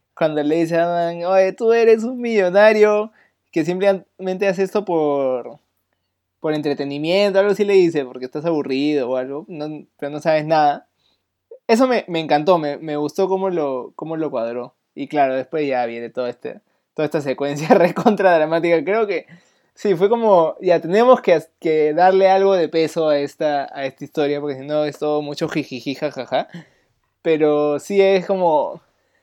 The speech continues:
o sea, es demasiado lúgubre. Y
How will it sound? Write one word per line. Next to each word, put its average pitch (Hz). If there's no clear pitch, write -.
o 143
sea, 143
es 170
demasiado 175
lúgubre. 165
Y 165